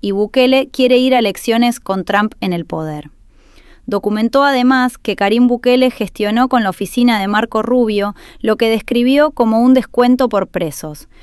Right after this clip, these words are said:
pandilleros enviados al cecot a cambio de líderes detenidos en Estados Unidos.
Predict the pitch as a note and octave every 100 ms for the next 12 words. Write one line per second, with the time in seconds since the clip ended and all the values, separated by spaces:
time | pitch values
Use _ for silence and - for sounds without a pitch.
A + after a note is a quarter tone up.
0 | - - F#3+ F#3+ G3 - B3 C4+ A3 G3+
1 | A3 A#3+ A#3 F#3+ - F#3+ - B3+ C4+ -
2 | F#3+ - A3+ B3 A#3 G3+ G#3+ B3+ C4 B3
3 | G#3 - F#3 G3 G#3 G3+ F3 - F3+ F3+
4 | - E3 D#3+ D#3 D#3 -